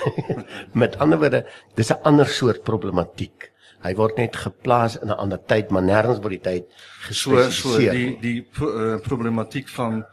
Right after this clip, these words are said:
Speaker 2: ons en hulle, wat nou die problematiek was van As die wind kom draai,
Speaker 1: Eh, nee,
Speaker 2: gaan
Speaker 1: dis
Speaker 2: jy
Speaker 1: nie
Speaker 2: dit los of gaan jy dit nog nader uitwerk?
Speaker 1: Dit, dit gaan 'n bietjie verder, want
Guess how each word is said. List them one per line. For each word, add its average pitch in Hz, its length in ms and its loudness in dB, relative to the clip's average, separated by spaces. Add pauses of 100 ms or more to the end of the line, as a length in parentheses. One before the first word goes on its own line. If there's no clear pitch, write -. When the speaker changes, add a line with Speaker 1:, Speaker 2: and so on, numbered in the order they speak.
(540)
Speaker 2:
ons - 640 -2 (260)
en 113 160 -10
hulle, 113 460 0 (300)
wat 101 160 -4
nou 104 140 -4
die 104 100 -8
problematiek 104 760 -6
was 98 280 -2
van 101 260 -4
As 95 120 -12
die 98 100 -8
wind 107 180 -4
kom 135 200 0
draai, 127 340 0 (640)
Speaker 1:
Eh, 120 100 -8
nee, 107 160 -6
Speaker 2:
gaan 131 160 0
Speaker 1:
dis 123 100 4
Speaker 2:
jy 127 60 4
Speaker 1:
nie 127 100 2
Speaker 2:
dit 117 100 -6
los 160 280 -4
of 156 200 -10
gaan 147 160 -4
jy 143 260 -4 (500)
dit 123 100 -10
nog - 220 -8 (460)
nader 117 400 -2
uitwerk? 98 480 -6 (360)
Speaker 1:
Dit, 113 200 -2 (140)
dit 110 160 -8
gaan 160 140 2
'n 190 60 0
bietjie - 200 -8
verder, 139 320 4
want 117 220 0